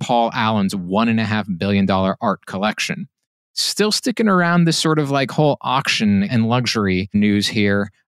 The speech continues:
There was a really lucky person in Richmond, Virginia, who bought a glass vase at Goodwill and then was able to sell it for a hundred seven thousand dollars at auction. The vase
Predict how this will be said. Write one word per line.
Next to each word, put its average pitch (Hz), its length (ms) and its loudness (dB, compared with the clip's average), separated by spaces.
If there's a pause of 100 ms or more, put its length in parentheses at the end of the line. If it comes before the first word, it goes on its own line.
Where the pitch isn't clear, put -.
(180)
There 180 120 4
was 196 140 2
a 185 60 0
really 160 340 0
lucky 131 240 0
person 120 540 0
in 107 180 0
Richmond, 123 380 0
Virginia, 113 560 0 (160)
who 120 80 0
bought 110 260 0
a 131 80 0
glass 101 480 -2
vase 110 540 -2 (180)
at 113 220 -6
Goodwill 104 540 0 (280)
and 131 140 -2
then 135 100 0
was 131 180 -2
able 135 220 -2
to - 80 -2
sell 123 240 -2
it - 80 -6
for 123 140 -2
a 95 60 -2
hundred 147 640 -2
seven 120 500 -2
thousand 107 480 2
dollars 90 540 -2
at 98 180 -2
auction. - 540 -4 (260)
The 101 180 0
vase 135 540 0